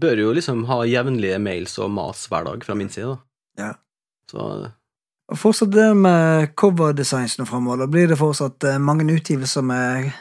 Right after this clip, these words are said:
Speaker 2: det profil,
Speaker 1: <laughs>
Speaker 2: ah, med solbriller på?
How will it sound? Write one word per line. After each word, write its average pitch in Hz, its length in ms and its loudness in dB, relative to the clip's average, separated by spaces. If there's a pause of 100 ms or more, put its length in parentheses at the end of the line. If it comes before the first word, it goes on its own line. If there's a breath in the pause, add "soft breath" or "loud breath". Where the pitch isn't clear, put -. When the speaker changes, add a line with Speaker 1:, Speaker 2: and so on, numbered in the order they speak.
(160)
Speaker 2:
det 135 120 -2 (280)
profil, 160 540 4
Speaker 1:
<laughs> - 20 0
Speaker 2:
ah, 156 420 2
med 170 200 6
solbriller 185 480 6
på? 160 120 2